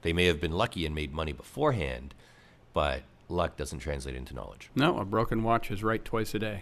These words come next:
Speaker 1: Exactly, exactly. So, um, on that, uh, in your own history, either of you, have, have there been things that you did early on in your career that you look back and go, "Ah, now I know why I did that, and now I know why I shouldn't have"?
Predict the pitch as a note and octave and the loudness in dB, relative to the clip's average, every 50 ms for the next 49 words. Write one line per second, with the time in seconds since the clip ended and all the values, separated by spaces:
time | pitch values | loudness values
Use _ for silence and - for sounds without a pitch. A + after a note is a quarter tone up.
0 | - - D#2+ D2+ D2 D2 E2 D#2+ D#2+ D#2 - - - B1 - D#2 D2+ D2+ D2 E2+ | -8 -8 -6 -4 -2 0 2 2 2 0 -2 -6 -10 -10 -8 -8 -6 -2 2 4
1 | E2+ E2+ E2+ - - C2+ - - C#3+ C3+ C3 B2+ A#2+ - - - - - - - | 4 4 2 0 -4 -4 2 6 8 10 10 10 8 4 -4 -20 -20 -20 -4 4
2 | - B2+ B2+ B2 B2 B2 B2 A#2+ - - - - - - - C#3 E3+ G3 G#3 E3+ | 8 10 10 10 10 8 6 2 -4 -10 -20 -20 -4 2 6 8 8 8 8 8
3 | G2 D2 C2+ D2+ G2 - - - - - B2 A#2+ A#2 A#2 - - - - C3 B2+ | 8 8 8 6 4 2 -2 -8 -2 2 4 6 6 4 2 0 0 2 2 4
4 | B2 B2+ C3+ D3 D#3 D#3+ D#3+ D#3 B2+ G2+ G2+ F#2+ - G#2 G2+ G#2 A#2+ B2+ C3+ A#2 | 6 6 8 8 10 10 8 8 6 4 2 2 2 2 4 4 4 6 6 6
5 | G2 E2+ E2 E2+ F2+ F#2 F2+ G#2+ G#2 G2+ - - G2 G2 G2 G2 G2 G#2 G#2 G2+ | 6 4 4 2 2 2 4 4 2 2 2 2 4 4 4 4 4 4 4 4
6 | F#2+ G#2+ G#2+ G#2 - - C#3 D#3+ E3+ C3+ B2 G#2+ G2+ A#2 A#2+ B2 G#2+ A2+ G#2+ G#2 | 4 2 -2 -2 -2 0 0 0 0 2 0 0 2 2 2 2 4 4 4 4
7 | G2 - A#2 A#2 B2+ C3 C3+ B2+ A#2 G#2+ G#2+ G#2+ G#2+ G#2 G#2 G2 G2 G2 F2 - | 4 2 4 4 6 6 8 8 8 8 8 8 6 4 6 6 6 4 4 2
8 | - G2 F2+ F2+ G2+ G#2+ G2 F#2 F2 E2 D#2 E2 D#2+ D#2+ C#2+ F#2 G2 G#2+ G2+ G2+ | 2 2 4 6 6 8 8 8 6 8 8 6 6 6 4 2 4 4 6 6
9 | F#2 E2+ - - F#2+ F#2 F#2 F2+ - F#2+ E2+ E2 E2 D#2 D2 - - - - - | 4 4 4 6 6 6 6 6 4 2 2 2 2 2 0 -2 -6 -8 -6 -6
10 | - - - - F2+ F2+ G2 G#2 G2+ F#2+ F2+ F2 E2+ D#2+ D#2+ E2 E2 D#2+ D2+ D2 | -8 -8 -8 -4 0 2 4 6 6 4 4 2 2 2 2 4 4 4 2 2
11 | D2 - A#2+ D3 B2+ F#2+ F2 E2 E2 - E2 E2+ E2 E2+ E2+ E2+ E2+ E2 E2 D#2+ | 2 2 2 4 6 6 6 6 4 2 0 -2 0 0 2 2 0 0 0 -2
12 | D2+ D#2 D#2 D#2 D2+ C#2 C#2+ - - - D2 D2+ C#2+ C#2 - - | 0 0 0 0 0 -2 -2 -4 -4 -6 -6 -6 -8 -10 -10 -12